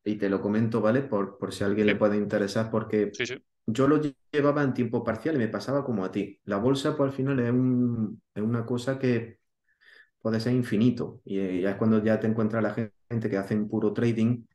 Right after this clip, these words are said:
Speaker 1: que están enganchados, pues, quince horas al día, pues,
Speaker 2: Sí.
Speaker 1: desde que abre el mercado de Estados Unidos, el, el de Europa, el de Asia.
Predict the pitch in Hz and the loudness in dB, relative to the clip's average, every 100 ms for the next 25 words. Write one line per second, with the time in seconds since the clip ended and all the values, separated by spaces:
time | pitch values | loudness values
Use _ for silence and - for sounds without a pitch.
0 | _ _ - - 101 104 104 98 110 104 | _ _ -16 -6 -4 -2 -2 -2 -2 -4
1 | 98 107 101 104 104 104 101 113 120 117 | -4 -4 -2 0 2 2 2 2 2 2
2 | 110 98 95 90 92 90 90 101 98 98 | 2 0 0 -2 -4 -6 -6 -4 -2 2
3 | 101 98 98 104 101 101 98 95 101 98 | 2 2 0 0 0 2 0 0 -2 0
4 | 107 117 110 113 117 110 98 90 - 90 | 2 0 0 0 0 0 -2 -4 -8 -8
5 | 87 87 95 113 110 113 113 104 87 101 | -4 -2 0 0 2 2 2 2 0 -2
6 | 107 117 113 | -2 -2 -2